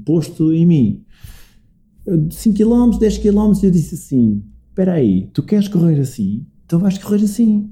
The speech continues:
Estás-te a sentir confortável?" E os sinais eram tantos. Eu arrepiava-me, eu, eu sorria, caía uma lágrima. Eu corria do género, eu olhava para as pessoas, eu cumprimentava quem vinha de frente, quem vinha de lado. Eu cumprimentava toda a gente.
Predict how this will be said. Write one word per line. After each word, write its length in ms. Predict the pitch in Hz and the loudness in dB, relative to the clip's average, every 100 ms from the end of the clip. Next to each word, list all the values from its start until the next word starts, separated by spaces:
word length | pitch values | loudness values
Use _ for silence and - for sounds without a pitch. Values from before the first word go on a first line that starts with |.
| - _ - _ _ _ _ _ _ _ _ _ _ _ | -16 _ -20 _ _ _ _ _ _ _ _ _ _ _
Estás-te 320 | - 175 175 | -4 -2 -2
a 20 | 185 | -2
sentir 300 | 196 190 185 | 0 0 0
confortável?" 760 | 190 165 - - 135 143 127 - - _ | 0 0 -2 -4 -2 -2 -4 -10 -20 _
E 100 | 127 | -2
os 120 | 131 131 | -2 0
sinais 360 | 151 165 151 | 0 2 2
eram 200 | 156 147 | 2 2
tantos. 380 | 135 113 98 - | 2 2 0 0
Eu 180 | 135 143 | 0 0
arrepiava-me, 920 | 139 - 131 127 120 104 107 104 101 | -2 -6 -2 0 0 0 0 0 2
eu, 320 | 101 101 98 | 2 0 -4
eu 100 | 101 | -10
sorria, 800 | 104 - 110 107 110 117 110 101 | -12 -6 -2 0 2 2 0 -2
caía 300 | - 110 107 | -2 -2 0
uma 160 | 110 113 | 0 -2
lágrima. 420 | 110 113 107 143 | -2 -6 -2 2
Eu 140 | 185 | 2
corria 440 | 185 175 165 190 185 175 | 0 -2 -2 -4 -6 -8
do 160 | 170 170 | -4 -4
género, 240 | 180 175 | -2 -2
eu 40 | 185 | -2
olhava 280 | 190 185 | -2 -4
para 120 | - 170 | -6 -8
as 60 | |
pessoas, 200 | - 180 | -2 0
eu 80 | 185 | 2
cumprimentava 720 | 196 190 190 190 180 170 165 | 0 0 2 2 0 -2 -2
quem 240 | 175 170 160 | 0 2 2
vinha 320 | 151 156 151 | 0 -2 -4
de 100 | 147 | -6
frente, 340 | - 135 139 | -4 -2 -2
quem 140 | 120 139 | -2 -2
vinha 340 | 127 143 139 | 0 -2 -2
de 100 | 120 | -2
lado. 180 | 123 139 | -2 -4
Eu 40 | 147 | -2
cumprimentava 600 | 185 190 190 185 180 175 | -2 0 0 0 -2 -2
toda 200 | 175 165 | -2 -2
a 60 | 160 | -2
gente. 460 | 151 160 160 - | 0 -2 -2 -8